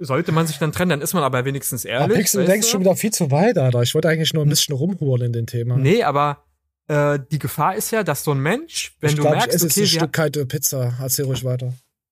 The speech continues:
Speaker 1: sie hat, äh, wenig Kontakte, die Person, dass die dann halt sich auf dich fokussiert, weil du bist ja neuer Ko-, Kontakt,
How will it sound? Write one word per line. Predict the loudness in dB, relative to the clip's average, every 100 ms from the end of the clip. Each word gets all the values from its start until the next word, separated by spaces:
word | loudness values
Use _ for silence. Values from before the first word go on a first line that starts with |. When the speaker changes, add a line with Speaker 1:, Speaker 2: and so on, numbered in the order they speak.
| _
Speaker 1:
sie | -2 0
hat, | 0 -4 _ -10
äh, | -6
wenig | 0 0 0
Kontakte, | -4 -4 -6 -10 -4 -2 -2
die | -4
Person, | -6 -6 -4 -2 -2 -2
dass | -2 -4 -4
die | -2
dann | -2 -2 -2
halt | 0 0 -2 -16 _ _
sich | -10 -6 -4
auf | -6 -4
dich | -4 -2
fokussiert, | -2 -2 -4 -4 -2 0
weil | 2
du | 4
bist | 2
ja | 2
neuer | 2 2
Ko-, | 0 -6 -12 _ _
Kontakt, | -4 -4 -2 -6 -8 -18